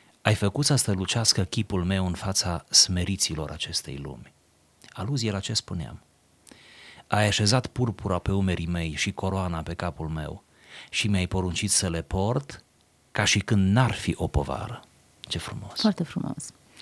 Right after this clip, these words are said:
Speaker 2: Deci, trandafirii au spini, spunea puțin mai devreme, strălucirea de regină și autoritatea și poziția la care mulți se uită de jos în sus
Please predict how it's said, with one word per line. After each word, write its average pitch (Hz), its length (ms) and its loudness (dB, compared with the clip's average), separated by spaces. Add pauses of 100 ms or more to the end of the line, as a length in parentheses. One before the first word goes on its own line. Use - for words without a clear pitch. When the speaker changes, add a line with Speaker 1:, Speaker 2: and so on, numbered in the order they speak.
(260)
Speaker 2:
Deci, - 280 4
trandafirii 180 560 4
au 160 100 2
spini, 170 460 2
spunea 165 300 2
puțin 165 240 4
mai 156 120 6
devreme, 147 480 0
strălucirea 170 720 6
de 151 100 0
regină 160 340 4
și 165 120 2
autoritatea 160 640 4
și 160 160 0
poziția 156 580 4
la 151 140 2
care 151 240 2
mulți 156 720 4
se - 160 4
uită 160 260 6
de 147 180 6
jos 165 280 2
în 151 140 0
sus 160 300 0